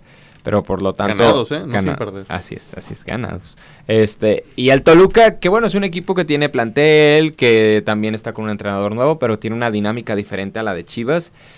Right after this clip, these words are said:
Speaker 1: y pues claro, con la presente ley del ex, ¿no? Que conociendo los antecedentes de Chivas, este, no nos extrañaría, ¿no? Viéramos un gol de Alexis Vega y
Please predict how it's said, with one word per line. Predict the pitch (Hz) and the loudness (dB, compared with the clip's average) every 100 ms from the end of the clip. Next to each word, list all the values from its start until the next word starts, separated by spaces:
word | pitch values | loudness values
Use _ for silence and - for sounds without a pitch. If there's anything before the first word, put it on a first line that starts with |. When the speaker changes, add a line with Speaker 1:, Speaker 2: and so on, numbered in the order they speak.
| _ | _
Speaker 1:
y | 156 | -2
pues | 143 135 | 0 0
claro, | 156 160 147 | 4 4 4
con | 123 | 2
la | 113 110 | 0 0
presente | 117 123 120 139 | -4 -4 -6 -2
ley | 139 131 | 0 0
del | 127 123 | 0 -2
ex, | 107 - | -4 -8
¿no? | - 117 104 | -8 -8 -6
Que | 101 98 | -6 -4
conociendo | 104 101 104 123 120 117 113 101 - _ _ | -2 -2 -4 -4 -4 -4 -4 -4 -10 _ _
los | 117 107 | -12 -8
antecedentes | 107 110 120 113 123 117 127 | -6 -4 0 2 0 0 -2
de | 123 | -4
Chivas, | - 135 135 175 214 - _ _ _ _ - - | 0 0 2 -2 -6 -12 _ _ _ _ -20 -12
este, | 113 104 _ 104 104 104 107 107 104 104 _ - - - | -12 -12 _ -4 0 2 2 2 -2 -6 _ -20 -20 -2
no | 135 165 | 4 6
nos | 185 175 | 6 4
extrañaría, | - 156 135 131 147 147 117 | 4 4 4 4 4 4 4
¿no? | 123 147 | 4 4
Viéramos | 127 123 127 127 120 - | 4 4 4 4 0 -2
un | 123 | 2
gol | 123 123 | 4 4
de | 123 | 4
Alexis | 120 113 120 107 | 2 -2 -4 0
Vega | 135 139 127 123 123 127 - - - - | 4 4 4 2 0 -4 -12 -20 -20 -12
y | 87 101 101 101 98 98 98 98 98 87 | -2 0 0 0 -2 -2 -4 -4 -4 -6